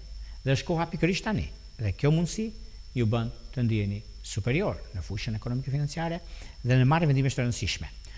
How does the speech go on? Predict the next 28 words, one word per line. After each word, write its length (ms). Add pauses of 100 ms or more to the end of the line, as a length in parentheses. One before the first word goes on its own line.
(120)
Në 100
çështje 280
shpirtërore, 520
lidhje 280
që 80
kanë 180
të 80
bëjnë 240
me 140 (920)
binjak 420 (480)
dhe 220 (340)
me 180 (140)
dem, 300 (420)
kërkohet 480
vëmendje. 480 (300)
Idealja 500
është 300
me 100
gaforre 540 (340)
dhe 160
me 80
shijetar. 460 (1500)
Të 140
shenjës 240
së 100
peshqive, 460 (1120)
stabilizimi 640 (680)
është 380